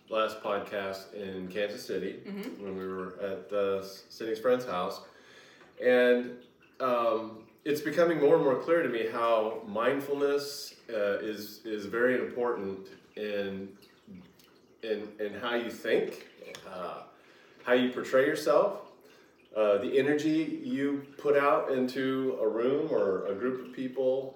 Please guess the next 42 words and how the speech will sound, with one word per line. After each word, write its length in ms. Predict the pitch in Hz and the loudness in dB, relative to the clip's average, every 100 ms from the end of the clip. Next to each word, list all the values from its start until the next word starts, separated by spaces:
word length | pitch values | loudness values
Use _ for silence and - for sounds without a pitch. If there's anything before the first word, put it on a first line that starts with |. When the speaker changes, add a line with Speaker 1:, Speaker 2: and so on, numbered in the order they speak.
| - | -4
Speaker 1:
uh, 880 | 98 90 - - - - - - 107 | -4 -4 -8 -14 -20 -20 -20 -10 -2
uh, 480 | 113 107 104 104 - | 4 4 4 0 -2
h-, 300 | - - - - - | -8 -8 -10 -14 -10
how 220 | 135 143 | 0 4
you 160 | 147 | 4
say 680 | 127 - 123 127 131 143 - - - - - | 2 6 8 10 8 4 0 -8 -20 -20 0
things, 640 | 131 131 139 139 - - - - | 2 4 2 -2 -6 -14 -18 -8
uh, 160 | 98 | -4
what 300 | 90 123 147 | 4 4 4
you 60 | 139 | 0
say. 340 | - 139 135 | 4 8 8
All 220 | 123 143 180 | 8 6 6
of 100 | 151 | 4
these 160 | 139 | 2
things 240 | 135 127 107 | 2 2 0
are 60 | |
very 280 | 110 117 110 | 0 2 0
important, 340 | 113 113 107 | 0 0 2
and 60 | 107 | 2
all 180 | 117 127 | 6 6
of 60 | |
these 140 | 117 107 | 4 0
things 340 | 120 110 - - 120 | -2 -2 -4 -6 -2
kinda 180 | 107 | 0
tie 260 | - 110 107 | 0 -2 0
into 120 | 104 | 0
mindfulness, 720 | 98 98 101 98 101 98 - | 0 -2 -2 0 0 0 -4
and 260 | - 95 90 | -6 -4 0
they 120 | 98 | 2
all 260 | - 117 117 | 4 2 2
kinda 200 | 123 107 | 0 -2
segue 440 | - 107 98 98 | 0 0 0 0
with 280 | 92 90 92 | -2 -4 -6
execution 800 | - - - 107 95 95 87 85 | -6 -8 -12 -12 -8 -6 -6 -6
of 140 | 87 90 | -10 -8
your 80 | 90 | -6
plan 440 | 101 104 - 147 | -2 -2 0 -2
<laughs> 0 | |
to 420 | - 120 - 123 | 0 0 2 2
achieve 340 | - 131 127 120 | 2 0 0 0
your 120 | 117 | 0
big, 320 | 120 110 113 | 2 0 0